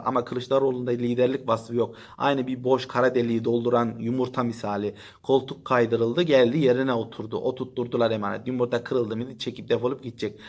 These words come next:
Aynı şekilde Meral Akşener şişme, şişme, hava gazı, balon liderliği var onda da. O da lider değil. Ee, sıradan bir milletvekili olsun, yerine birisini gönderin, e,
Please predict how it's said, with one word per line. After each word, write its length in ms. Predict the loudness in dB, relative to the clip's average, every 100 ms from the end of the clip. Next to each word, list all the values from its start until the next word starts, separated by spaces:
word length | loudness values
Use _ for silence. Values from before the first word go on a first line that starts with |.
| -20 -16 -2
Aynı 240 | 0 0
şekilde 320 | -2 -2 -2
Meral 300 | 0 2 4
Akşener 400 | 2 0 -4 -4
şişme, 600 | -4 -4 -6 -2 -2 -2 -8 -20 -12
şişme, 360 | -8 -6 -2
hava 420 | -4 0 4 6
gazı, 360 | 6 2 -2 0
balon 400 | 2 4 4 0 -10 -14
liderliği 540 | -6 -2 0 0 -2 -4
var 160 | -4
onda 360 | -4 -6 -2 0
da. 160 | 0 0
O 120 | 0
da 60 | 0
lider 460 | 0 -2 -2 -4 -4
değil. 300 | -2 -2 -6 -18 -20 -20 -20 -20 _ -4
Ee, 400 | 0 0 0 -2
sıradan 440 | -4 2 4 4 0
bir 80 | -2
milletvekili 600 | 0 0 2 -2 0 0
olsun, 380 | 0 -4 -6
yerine 440 | 0 2 4 2 0
birisini 420 | -2 -4 -6 -2
gönderin, 580 | 0 2 2 2 -2 -6
e, 320 | -6 -4 -6